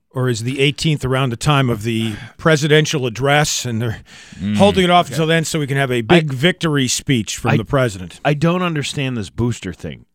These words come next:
Speaker 3: Is it available already?
Speaker 2: N-, for people like me, yes. For, uh, people that are immune compromised, and I believe for the elderly,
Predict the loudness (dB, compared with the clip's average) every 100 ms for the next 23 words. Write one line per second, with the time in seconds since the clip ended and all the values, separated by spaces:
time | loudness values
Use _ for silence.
0 | -2 0 2 2 0 0 0 0 0 -2
1 | -2 -2 -2 -2 -2 -2 -2 -2 -6 -10
2 | -6 0 0 0 -4 -2 2 2 2 0
3 | -2 0 0 2 2 2 0 0 0 -2
4 | -2 -4 -10 -20 _ _ _ _ -4 0
5 | 2 2 0 0 -2 -2 -4 -2 -2 0
6 | 0 0 0 -2 -2 -2 -2 -2 -2 -2
7 | -6 -14 _ _ _ -4 -2 0 -2 -2
8 | -2 -4 -6 -6 -6 -4 -2 -4 -4 -4
9 | -2 -2 -4 -10 -14